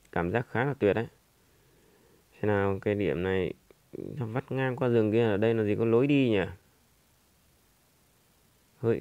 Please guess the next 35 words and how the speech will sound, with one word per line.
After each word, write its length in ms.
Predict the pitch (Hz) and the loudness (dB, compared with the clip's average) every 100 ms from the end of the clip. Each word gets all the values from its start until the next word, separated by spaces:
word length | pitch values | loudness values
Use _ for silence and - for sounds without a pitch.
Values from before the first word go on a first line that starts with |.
| - | -2
căng 240 | 117 117 | -2 -2
rồi 80 | 110 | -2
đấy. 500 | 104 110 127 147 147 - _ _ _ _ _ _ _ _ _ _ _ _ _ _ _ _ _ _ | -2 -2 -2 -2 -4 -8 _ _ _ _ _ _ _ _ _ _ _ _ _ _ _ _ _ _
Ui 180 | 113 107 | -6 -6
dồi, 120 | - - | -8 -8
ui 200 | 95 98 | -6 -4
dồi, 180 | 95 101 - | -4 -6 -6
trèo 160 | 92 | -4
lên 260 | 92 101 98 | -2 -4 -4
lớn 160 | 101 123 | -6 -8
khó 400 | - 107 104 117 - - | -8 -4 -2 -4 -8 -6
quá 240 | 190 180 | -2 0
nhỉ. 120 | 117 92 - _ _ _ | -2 -4 -12 _ _ _
Đây, 220 | 107 107 | 0 0
đây, 180 | 101 101 | 0 -2
đây. 200 | 98 98 - - - - - _ _ _ | -2 -4 -8 -20 -20 -20 -20 _ _ _
Cái 220 | 101 98 | 0 2
lối 200 | 107 107 | 4 4
này 200 | 127 117 | 4 4
đây. 180 | 110 110 101 _ _ _ _ _ _ _ | 4 2 -2 _ _ _ _ _ _ _
Vừa 240 | - 98 92 | 0 2 2
mình 200 | 98 98 | 0 0
không 240 | 123 123 | 0 0
có 120 | 131 | 2
để 100 | 123 | 2
ý, 260 | 65 92 120 | 2 2 2
thế 60 | 139 | 0
là 100 | 131 | 0
mình 200 | 110 82 | 0 0
lại 120 | 65 | -2
đi 200 | 104 120 | 0 0
thẳng 240 | 123 92 | 0 -2
sang 200 | 107 113 | -2 0
bên 140 | 113 110 | 0 0
kia. 240 | 117 | 0